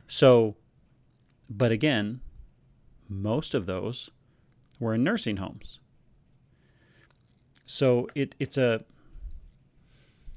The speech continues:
there's so many different pieces of data to look at. And,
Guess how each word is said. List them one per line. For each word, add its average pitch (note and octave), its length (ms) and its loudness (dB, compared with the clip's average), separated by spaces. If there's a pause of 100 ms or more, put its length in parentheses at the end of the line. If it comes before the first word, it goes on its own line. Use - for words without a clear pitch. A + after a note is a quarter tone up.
there's A#2+ 200 -2
so D3 180 0
many D3 220 0
different A#2+ 400 -4
pieces A#2+ 340 -4
of F#2 160 -6
data F#2+ 460 0
to - 120 -8
look F#2 320 -4
at. - 240 -8 (680)
And, G#2 520 -4